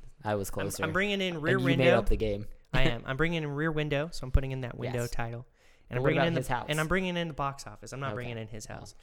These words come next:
Speaker 1: fair.
Speaker 2: But I'm bringing in Alfred Hitchcock. So on average,
Speaker 1: Yes.
Speaker 2: Alfred Hitchcock's movies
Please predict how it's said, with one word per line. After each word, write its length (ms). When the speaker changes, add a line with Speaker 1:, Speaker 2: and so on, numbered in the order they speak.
Speaker 1:
fair. 140
Speaker 2:
But 120
I'm 100
bringing 240
in 120
Alfred 300
Hitchcock. 440
So 140
on 180
average, 680
Speaker 1:
Yes. 140
Speaker 2:
Alfred 300
Hitchcock's 580
movies 640